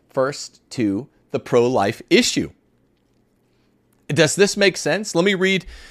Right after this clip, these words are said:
from a few of his disciples i-, i-, in, um, implicitly or explicitly. This is pro-abortion Catholic priest Daniel McGuire. He said, "Honest debate is the only way to get this abortion bone out of the Catholic throat so that we can get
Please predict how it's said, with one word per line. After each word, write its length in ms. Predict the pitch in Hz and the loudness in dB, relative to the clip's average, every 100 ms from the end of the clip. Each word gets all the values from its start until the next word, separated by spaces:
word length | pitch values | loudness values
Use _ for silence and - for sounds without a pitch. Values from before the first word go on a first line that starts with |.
| - | -20
from 340 | - 170 151 - | 2 4 4 2
a 60 | 143 | -2
few 360 | - 180 185 | 0 -2 0
of 160 | - 131 | 0 0
his 340 | 156 151 - | 2 0 -2
disciples 1000 | 135 131 - 135 131 143 123 117 - - - | -4 -4 0 2 2 2 0 -2 -8 -12 -4
i-, 60 | |
i-, 40 | 120 | -4
in, 600 | - 120 - 113 107 - | -2 -4 -2 -4 -4 -6
um, 360 | 104 101 101 - - | -4 -4 -6 -10 -8
implicitly 560 | 117 117 110 - 104 | -4 -2 -2 -2 -2
or 80 | 98 | 0
explicitly. 540 | 104 - 95 - 95 | -2 -4 -6 -4 -4
This 240 | 92 147 160 | -2 -2 -2
is 180 | 143 - - - | -6 -8 -18 -6
pro-abortion 640 | - 185 151 156 151 135 | 2 4 6 4 4 -2
Catholic 460 | 123 123 127 143 - | -2 -2 0 -4 -4
priest 400 | - 117 - 85 | -4 -4 -4 -6
Daniel 340 | 110 113 117 | -4 -2 -4
McGuire. 540 | 101 87 92 101 80 78 _ _ _ _ _ _ _ _ - | -4 -4 -2 -2 -4 -10 _ _ _ _ _ _ _ _ -8
He 100 | 143 | -2
said, 260 | 127 123 - - - | 4 4 2 -18 -2
"Honest 380 | 151 196 247 - | 6 8 8 4
debate 380 | 160 110 160 196 | 0 2 0 2
is 140 | 151 127 | -2 0
the 180 | 143 - | -4 0
only 280 | 185 254 | 0 0
way 180 | 190 151 | 2 2
to 60 | 160 | 2
get 200 | 127 - | 0 0
this 160 | 196 | 0
abortion 600 | 147 104 117 185 - 110 | 0 0 0 0 -2 -4
bone 280 | 95 107 120 | -2 -2 -2
out 200 | 107 117 | -2 -2
of 60 | 110 | -2
the 60 | |
Catholic 400 | 110 143 127 120 | -2 0 0 -4
throat 420 | - 123 139 - - | -4 0 0 -2 -10
so 160 | - | -4
that 160 | 139 143 | 0 0
we 100 | 160 | -2
can 220 | - 156 | -2 -4
get 260 | 110 196 | 0 0